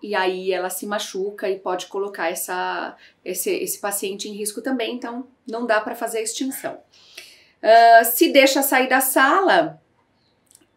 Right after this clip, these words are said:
ele entende que com a agressividade ele conseguiu,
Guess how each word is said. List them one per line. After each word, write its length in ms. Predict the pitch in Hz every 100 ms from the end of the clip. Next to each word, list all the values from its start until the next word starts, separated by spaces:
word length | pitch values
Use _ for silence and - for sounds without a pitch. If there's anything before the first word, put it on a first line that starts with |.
| _ _
ele 420 | 247 240 233 247
entende 840 | 262 262 277 233 214 220 220 240 247 - _ _
que 360 | - 233 214 214
com 300 | - 233 226
a 140 | 208
agressividade 1120 | 208 196 214 - 233 254 202 190 185 180 208 -
ele 320 | 220 208 214
conseguiu, 840 | 226 214 240 - 196 185 196 202